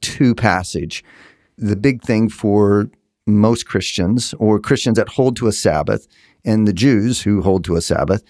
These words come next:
is that you can do zero work, nothing. You can do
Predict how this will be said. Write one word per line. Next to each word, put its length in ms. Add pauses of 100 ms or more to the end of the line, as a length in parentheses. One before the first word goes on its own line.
(420)
is 120
that 120
you 100
can 140
do 200
zero 420
work, 340
nothing. 480
You 120
can 200
do 120